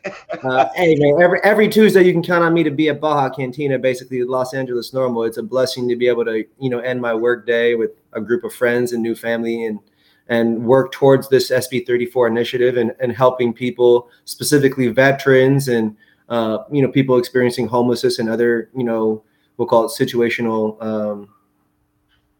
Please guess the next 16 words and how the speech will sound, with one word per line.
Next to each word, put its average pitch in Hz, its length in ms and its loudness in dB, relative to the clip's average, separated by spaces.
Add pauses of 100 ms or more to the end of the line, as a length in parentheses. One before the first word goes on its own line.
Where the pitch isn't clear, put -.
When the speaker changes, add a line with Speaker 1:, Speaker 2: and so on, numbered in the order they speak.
(120)
Speaker 2:
troubles. 127 600 0 (380)
Um, 117 680 0 (200)
helping 143 280 4
them 131 160 4
get 127 140 4
access 127 300 0
to 117 80 -8
the 110 80 -4
cannabis 117 400 -2
is, 98 140 -6
is, 113 300 -4
is 120 140 -4
something 113 220 -4
that 110 100 -2
I 110 60 0
really 107 520 0